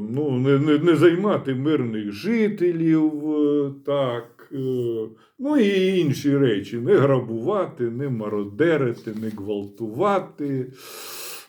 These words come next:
Ну, в крайньому разі, це ж уже ж двадцять перше століття, та і вже ж двадцяті роки, це навіть не початок. І от зараз нато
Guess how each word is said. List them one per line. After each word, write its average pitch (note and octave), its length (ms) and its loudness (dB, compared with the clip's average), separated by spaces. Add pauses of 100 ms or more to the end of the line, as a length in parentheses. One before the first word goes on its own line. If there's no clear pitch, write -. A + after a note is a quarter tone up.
Ну, C#3 200 2
в A3+ 120 0
крайньому F3 560 4
разі, D3+ 480 4
це D3 200 4
ж B2+ 120 2
уже C3 260 4
ж A2+ 60 0
двадцять B2 520 -2
перше B2 340 0
століття, A#2+ 640 0
та F#2+ 200 -8
і F#2+ 380 -6 (300)
вже G#2+ 220 2
ж G2 80 0
двадцяті A2+ 720 4
роки, B2 480 0
це - 220 -8
навіть F#2 460 -10
не G2+ 100 -6
початок. G#2 720 -4 (880)
І G3 60 2
от C4 240 4
зараз G3+ 500 6
нато D3+ 800 -2